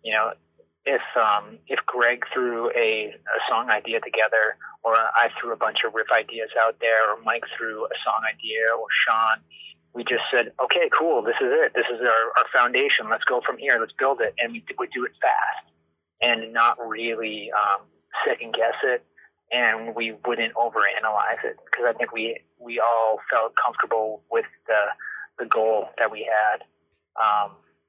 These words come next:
you know, it's not to say that our, the other bands don't trust each other, you know, far from it. But I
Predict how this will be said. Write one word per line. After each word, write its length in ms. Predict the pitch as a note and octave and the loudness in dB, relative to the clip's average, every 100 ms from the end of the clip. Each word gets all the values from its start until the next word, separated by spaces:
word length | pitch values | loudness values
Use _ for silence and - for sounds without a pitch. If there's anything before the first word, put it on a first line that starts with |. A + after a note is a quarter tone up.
| _ _ - | _ _ -6
you 80 | B2 | -2
know, 120 | A#2 | 0
it's 180 | A2+ - | -2 2
not 160 | B2+ | 0
to 80 | A#2+ - | 0 -2
say 140 | A#2+ | 0
that 140 | A2+ A#2 | 2 4
our, 140 | G#2+ A2+ | 2 2
the 100 | B2 | 0
other 140 | A2+ A2+ | 0 0
bands 340 | A2+ A2 A2 - | 0 0 -4 -4
don't 220 | A2+ A2+ | -6 0
trust 340 | - C#3 C3 | 2 2 0
each 160 | A2+ - | -4 0
other, 260 | A#2 A2+ G#2+ | 0 2 0
you 80 | A#2 | -2
know, 140 | A2+ - | -6 -2
far 180 | C3+ A#2 - | 2 2 2
from 200 | B2+ A#2+ | 2 2
it. 140 | A2 _ _ _ - | -4 _ _ _ 0
But 80 | |
I 80 | B2+ | 2